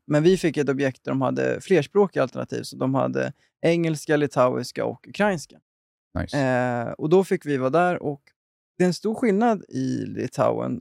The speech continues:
Speaker 1: och i Vilnius Open House är
Speaker 2: Mm.
Speaker 1: att volontärerna själva är guider.
Speaker 2: Också.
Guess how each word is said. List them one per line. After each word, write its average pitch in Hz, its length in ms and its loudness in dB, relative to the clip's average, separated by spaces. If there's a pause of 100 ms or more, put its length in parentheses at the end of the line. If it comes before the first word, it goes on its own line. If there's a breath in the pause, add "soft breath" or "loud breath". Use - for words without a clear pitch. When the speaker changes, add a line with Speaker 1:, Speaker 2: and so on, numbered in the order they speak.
(140)
Speaker 1:
och 123 200 -8 (280)
i 143 60 -2
Vilnius 127 540 -2
Open 127 280 -6
House 143 420 -2
är 135 300 4
Speaker 2:
Mm. 127 100 -4
Speaker 1:
att 127 200 -2 (540)
volontärerna 156 680 2
själva 139 500 0
är 123 80 -2
guider. 127 560 -2 (540)
Speaker 2:
Också. - 360 -6